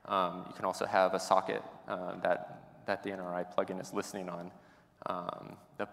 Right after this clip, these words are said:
the plugin will register itself, and when a new container request comes in, um, it sends that request down to N R I, and the N R I is able to send those container updates back to Containerd, uh, so that it can,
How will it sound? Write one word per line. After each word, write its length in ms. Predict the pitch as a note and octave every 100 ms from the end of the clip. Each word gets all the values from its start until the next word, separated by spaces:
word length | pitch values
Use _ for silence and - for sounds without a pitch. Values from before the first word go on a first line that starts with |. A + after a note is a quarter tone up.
| -
the 160 | G#2 F#2
plugin 320 | - A2 G#2+
will 100 | G2
register 420 | F#2+ F#2+ G2+ -
itself, 420 | G#2 - G2 F2+ - - - - -
and 200 | - G2+
when 140 | G#2 G2+
a 80 | G2+
new 180 | G#2+
container 560 | G2+ G2+ G#2+ G2+ G2 G2 -
request 440 | G#2 - G2+ - -
comes 220 | F#2+ A#2
in, 260 | C#3 C#3 C#3+ - - - -
um, 440 | G2 F#2 F#2 F#2+
it 120 | -
sends 220 | - G2+ F#2+
that 140 | F2
request 440 | G2+ - G2 F#2 -
down 220 | F#2+ F#2+
to 100 | F2+
N 80 | F2+
R 160 | F2+
I, 260 | G#2+ G2+ - - - - -
and 100 | F#2+
the 80 |
N 80 | F#2
R 140 | F2+ F#2
I 80 |
is 220 | F#2 F2 -
able 220 | G2 F#2
to 80 | F2+
send 280 | - G2 F#2+
those 200 | F#2 -
container 360 | G2 G2 F#2 F2+
updates 520 | F#2 - F2+ - - - - - -
back 180 | A2+ -
to 100 | G#2+
Containerd, 680 | G#2 G2 F#2 F#2 F#2 F2+ F2+ -
uh, 220 | F#2+ F2+
so 160 | F2+ F#2
that 100 | F#2
it 140 | F#2
can, 200 | G2+ F#2+